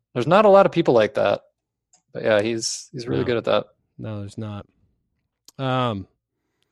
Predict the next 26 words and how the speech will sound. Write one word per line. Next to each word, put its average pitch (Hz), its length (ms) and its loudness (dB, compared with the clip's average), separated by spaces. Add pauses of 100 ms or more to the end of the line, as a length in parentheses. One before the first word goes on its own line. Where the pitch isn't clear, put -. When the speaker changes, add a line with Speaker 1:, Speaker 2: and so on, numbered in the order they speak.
(1400)
Speaker 2:
yeah, 147 320 2
no, 175 140 2
I 156 220 2
mean, 170 320 0 (840)
I 139 120 -8
think 180 200 -4
we 151 100 -6
should, 143 340 -4
uh, 131 400 -4
you 123 140 -6
know, 110 220 -8
continue 117 460 -6
this 110 240 -10
another 110 300 -8
time. 110 480 -10
But 110 200 -8
I 131 160 -4
just 170 240 -4
wanna 170 240 6
say 147 280 2
it's 131 120 -4
been 131 240 0
a, 110 500 -8
yeah, 143 240 -2
an 98 160 -12
honor 175 560 -2